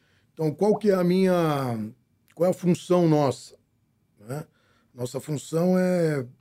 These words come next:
diminuir o risco pros acionistas da empresa, né? Porque,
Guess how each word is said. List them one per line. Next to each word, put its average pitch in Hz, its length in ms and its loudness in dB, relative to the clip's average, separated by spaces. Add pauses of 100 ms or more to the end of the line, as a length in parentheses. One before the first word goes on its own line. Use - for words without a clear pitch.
(220)
diminuir 160 420 4
o 220 40 8
risco 202 580 -2 (520)
pros 202 340 0
acionistas 208 560 -2
da 240 100 -6
empresa, 170 440 -8 (580)
né? 123 200 -16
Porque, 123 420 -14